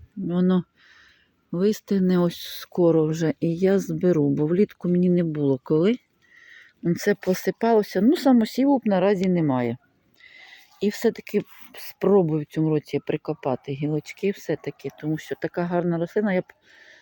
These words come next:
наприклад, собі ще б таких посадила пару кущів, щоб цвіли. От, дивіться, середина осені,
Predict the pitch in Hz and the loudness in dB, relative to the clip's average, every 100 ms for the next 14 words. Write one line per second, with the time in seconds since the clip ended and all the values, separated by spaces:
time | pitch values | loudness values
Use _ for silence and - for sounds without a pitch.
0 | _ 165 160 190 180 170 160 180 - 165 | _ -6 -4 -2 -2 -4 -6 -8 -4 -4
1 | 135 - - - - 151 - 143 156 147 | -4 -6 -14 -16 -12 -8 -6 -2 0 0
2 | 139 160 151 151 - - 220 220 170 - | -2 -2 -2 -2 -6 -4 -4 -2 -6 -8
3 | - 190 165 156 151 - - - - - | -8 -4 0 0 0 -4 -18 -20 -20 -20
4 | - - _ _ _ _ - 135 165 156 | -20 -20 _ _ _ _ -8 -2 -2 -2
5 | - 135 - _ _ - 165 170 170 170 | -4 -4 -6 _ _ -4 -2 0 0 2
6 | 165 185 262 - 202 170 | 2 2 0 0 0 0